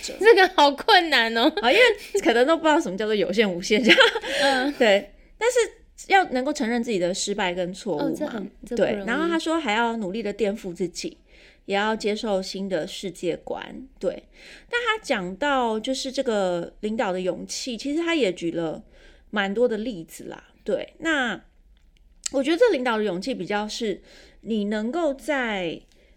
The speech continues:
Speaker 1: 呃，该做出正确决定的时候，你就很大胆的，你就做出了这样的行为。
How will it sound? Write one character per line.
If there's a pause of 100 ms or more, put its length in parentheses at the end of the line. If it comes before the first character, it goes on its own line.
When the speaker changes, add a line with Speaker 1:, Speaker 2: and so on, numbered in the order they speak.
(160)
Speaker 1:
呃，
该
做
出
正
确
决
定
的
时
候，
你
就 (500)
很 (120)
大
胆
的，
你
就 (340)
做
出
了
这
样
的
行
为。